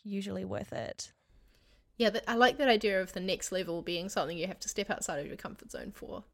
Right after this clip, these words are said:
Speaker 2: I think that's true.
Speaker 1: I think that is true as well.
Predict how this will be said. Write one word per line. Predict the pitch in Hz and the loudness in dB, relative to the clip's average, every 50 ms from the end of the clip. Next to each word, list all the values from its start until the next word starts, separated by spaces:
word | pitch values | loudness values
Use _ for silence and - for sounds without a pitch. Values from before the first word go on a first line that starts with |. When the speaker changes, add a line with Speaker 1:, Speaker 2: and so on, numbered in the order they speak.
| _ _ _ _ _ _ _ _ _ - | _ _ _ _ _ _ _ _ _ -8
Speaker 2:
I | 196 | -4
think | 214 214 - | -4 -4 -4
that's | - - - | -4 -8 -8
true. | - - 135 - 185 - - _ _ _ _ _ _ _ _ - - | -8 -6 -6 -6 -8 -10 -14 _ _ _ _ _ _ _ _ 0 2
Speaker 1:
I | 269 330 | 2 4
think | - 359 339 302 | 2 0 0 2
that | 277 247 226 | 2 4 4
is | 220 208 - - | 2 2 0 -2
true | - - 220 208 202 | -2 -2 0 0 0
as | 202 196 - | 0 -2 0
well. | 208 190 196 190 190 196 196 190 | 0 2 2 2 2 0 -2 -4